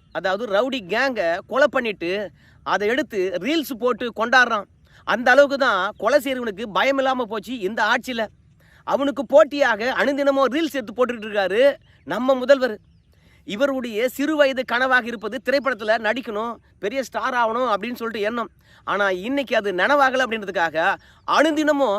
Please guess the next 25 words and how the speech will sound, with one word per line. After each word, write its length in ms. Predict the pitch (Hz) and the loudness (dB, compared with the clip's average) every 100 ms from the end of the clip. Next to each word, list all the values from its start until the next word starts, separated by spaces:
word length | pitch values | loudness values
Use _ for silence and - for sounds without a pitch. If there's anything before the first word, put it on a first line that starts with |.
| 185 | -2
வீடியோ 200 | 285 302 | 0 2
எடுத்து 200 | 262 247 | 2 -2
வெளியிட்டு 240 | 233 262 240 | -6 -6 -8
இருக்காரு. 360 | 214 220 214 269 233 165 - _ _ - | -4 0 4 4 2 -2 -10 _ _ -2
So 120 | 254 277 285 - | 6 6 6 0
இவருடைய 500 | 214 254 233 208 185 190 196 214 - | -6 -4 -4 -4 0 2 4 4 0
சினிமா 300 | 262 294 285 254 | -4 0 2 2
மோகத்துக்கு 640 | 220 269 247 185 175 170 170 185 - _ - | 2 2 2 -2 -6 -4 -4 -6 -10 _ -4
தமிழக 300 | 208 262 262 247 | 0 2 0 -2
மக்கள் 240 | 220 269 | -2 -2
தானா 140 | 277 285 262 | 0 2 2
பலி 120 | 285 285 | 2 2
ஆகணும் 300 | 277 294 277 143 _ _ _ _ _ | 2 0 -2 -4 _ _ _ _ _
அப்படின்னு 280 | 175 202 254 202 | -8 -4 -2 -2
அண்ணாமலை 480 | 226 240 220 180 190 220 - 190 | 0 -2 0 0 0 -2 -4 -6
நம்ம 160 | 196 190 | -6 -6
முதல்வரை 340 | 202 233 214 | -4 -2 -4
கிண்டல் 300 | - 220 240 196 | -6 -6 -2 -2
பண்ணதும் 320 | 214 220 233 | -2 -6 -6
இல்லாம, 280 | 202 208 196 262 214 135 _ _ _ _ | -2 0 0 0 -2 -6 _ _ _ _
அதை 180 | 147 202 190 | -4 -2 2
தாண்டி 340 | 220 269 233 180 165 180 165 _ _ - | 4 4 2 -2 -4 -6 -12 _ _ -12
உங்களுடைய 320 | 139 151 165 170 | -8 -4 -4 -2
தந்தையார் 380 | 233 226 269 247 | -2 0 2 2
இறந்துட்டாரு, 440 | 220 294 240 240 | 2 2 4 4